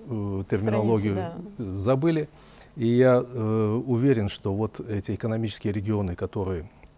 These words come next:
Speaker 1: вновь созданы, которые обозначены, они, э, являются, э, значит, результатом исторического анализа, учета наших исторических та-, традиций,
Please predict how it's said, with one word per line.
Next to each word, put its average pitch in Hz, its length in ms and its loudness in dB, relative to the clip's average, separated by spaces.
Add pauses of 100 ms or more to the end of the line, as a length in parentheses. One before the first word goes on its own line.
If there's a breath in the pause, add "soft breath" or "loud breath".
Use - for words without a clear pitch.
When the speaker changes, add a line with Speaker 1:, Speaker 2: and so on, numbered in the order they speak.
(500)
Speaker 1:
вновь 107 320 0
созданы, 139 480 0
которые 101 400 -2
обозначены, 127 680 -2 (480 loud breath)
они, 156 360 0
э, 117 640 0 (1000)
являются, 135 800 2 (480 loud breath)
э, 107 480 -2
значит, 110 280 -6
результатом 120 840 -2
исторического 123 640 -4
анализа, 95 560 -4 (140)
учета 120 360 -4
наших 110 260 -6
исторических 117 540 -6
та-, 92 140 -6 (120)
традиций, 101 540 -6